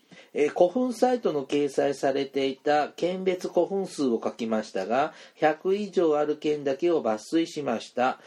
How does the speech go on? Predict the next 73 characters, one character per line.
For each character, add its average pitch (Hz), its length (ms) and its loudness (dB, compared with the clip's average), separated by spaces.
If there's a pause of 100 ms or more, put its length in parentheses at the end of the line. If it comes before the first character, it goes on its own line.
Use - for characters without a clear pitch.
(240)
で 127 160 0
き 156 120 0
る 156 120 2
だ 156 160 2
け 180 180 -2
簡 160 280 -2
潔 160 280 -4
に 160 100 -6
し 156 200 -6
よ 160 160 4
う 156 60 -12
と 139 120 0
思 127 160 -2
っ - 60 -10
て 151 120 0
言 147 300 0
葉 151 80 2
足 151 180 0
ら 147 120 0
ず 143 100 -14
に 190 140 -2
な 143 120 0
り 110 140 -2
ま 95 160 -6
し - 120 -18
た。 139 260 2
誤 113 140 0
解 123 240 0
を 120 100 -2
さ 123 120 -4
せ 127 140 -4
て 117 140 -6
し 110 160 -10
ま 104 100 -6
っ 104 60 -10
て 180 200 -6
申 117 200 -4
し - 120 -10
訳 - 220 -4
あ 170 60 -2
り 170 100 -8
ま 170 140 -4
せ 151 180 -2
ん 104 80 -10
で 92 140 -12
し - 80 -18
た。 - 240 -12 (420)
な 175 180 2
お、 156 160 -4 (840)
え 156 140 4
ー、 135 60 -4
こ 202 120 4
れ 202 80 4
は 180 140 0
ね、 139 100 -2
あ 113 100 2
の、 110 320 0
古 196 140 6
墳 240 200 2
の 226 280 2
多 220 240 4
い 123 120 -6
県 101 560 -4
が 139 140 2
こ 151 160 0
ん 156 60 -4
な 160 140 2
に 156 120 -2
あ 156 120 2
る 120 160 0
よ 135 220 2
っ - 100 -20
て、 - 140 -8